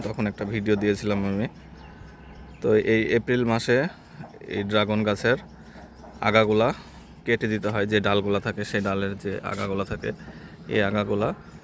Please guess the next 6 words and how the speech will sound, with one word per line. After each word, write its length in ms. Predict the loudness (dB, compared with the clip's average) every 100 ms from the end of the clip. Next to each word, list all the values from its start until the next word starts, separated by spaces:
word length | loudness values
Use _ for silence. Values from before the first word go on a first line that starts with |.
| -18 -10 -8
মোটামুটি 460 | -2 -2 0 0 -2 -2 -6 -4
দুই 140 | -2 -2 -2
থেকে 220 | -2 0 -2 -4 -18 -18 -18 -6
আড়াই 160 | 0 2
ইঞ্চি 160 | 0 0 -2
পর্যন্ত 320 | 0 -2